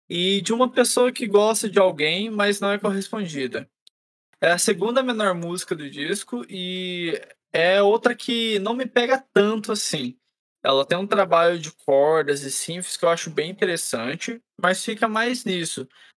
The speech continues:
Até pela deprê também da faixa, eu acabei curtindo um pouco menos. E você, Vidinha, qual é a sua opinião sobre essa faixa?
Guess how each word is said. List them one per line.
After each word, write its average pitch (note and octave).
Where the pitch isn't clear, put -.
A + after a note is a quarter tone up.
Até G#3
pela A#3+
deprê G3+
também D#3+
da C3+
faixa, E3
eu E3
acabei E3
curtindo E3+
um E3+
pouco E3
menos. C3+
E D#3+
você, F3
Vidinha, C3
qual E3
é -
a F#3
sua F3
opinião E3+
sobre D3+
essa D3+
faixa? C3